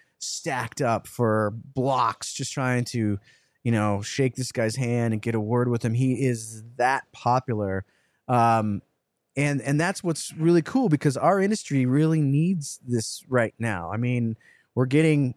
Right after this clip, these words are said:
uh, flack from a lot of different directions, uh, from a lot, the big tech and, uh, obviously, uh, the F D A and all this sort of stuff. And so having a guy like Guy,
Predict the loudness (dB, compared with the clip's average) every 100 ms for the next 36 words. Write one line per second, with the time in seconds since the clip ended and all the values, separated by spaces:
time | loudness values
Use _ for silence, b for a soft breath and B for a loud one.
0 | 0 2 2 0 -2 -6 0 0 -2 -8
1 | -4 -2 0 -2 -2 0 0 -2 -8 -16
2 | _ -6 -4 -6 -2 0 -2 -4 -6 -4
3 | -4 -8 -12 B B B B -2 2 2
4 | 0 -2 -2 -2 -2 -4 -6 0 2 2
5 | -2 -2 0 0 0 -2 0 0 -2 -6
6 | -12 -6 -2 0 2 0 0 -6 -4 -2
7 | 0 0 0 0 0 0 0 0 2 4
8 | 2 4 4 6 2 0 -6 -6 -2 0
9 | 0 -4 _ _ _ _ -4 -2 -2 0
10 | 0 2 2 0 0 -2 -2 -2 0 0
11 | 0 -2 -2 2 2 4 2 2 0